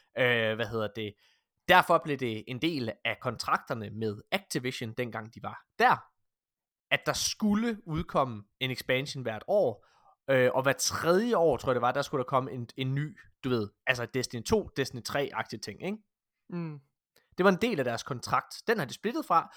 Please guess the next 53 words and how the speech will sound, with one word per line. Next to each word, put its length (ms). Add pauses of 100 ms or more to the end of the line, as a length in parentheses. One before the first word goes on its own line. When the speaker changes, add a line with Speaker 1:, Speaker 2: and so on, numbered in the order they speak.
Speaker 1:
og 60
det 80
vil 100
sige, 140
nu 100
bestemmer 320
de 80
selv 240
over 180
deres 200
tid. 180 (840)
Øh, 60
Speaker 2:
Ja. 540
Speaker 1:
så 380
nu, 160
når 120
de 80
står 240
med 180
egen 240
hænder 220
og 220 (180)
s-, 480
øh, 200
og, 340
og, 200
og, 220
og 80
selv 280 (460)
kan 160
vælge, 220
om 60
man 100
skal 160
bruge 180
tid 200
eller 140
ej, 160
så, 120 (120)
så 140
er 20
det 160
klart, 240
jamen, 200
så 220
vælger 300
de 140
at 80 (220)
bruge 260
tid 240
på 140
det. 100 (560)
Øhm, 460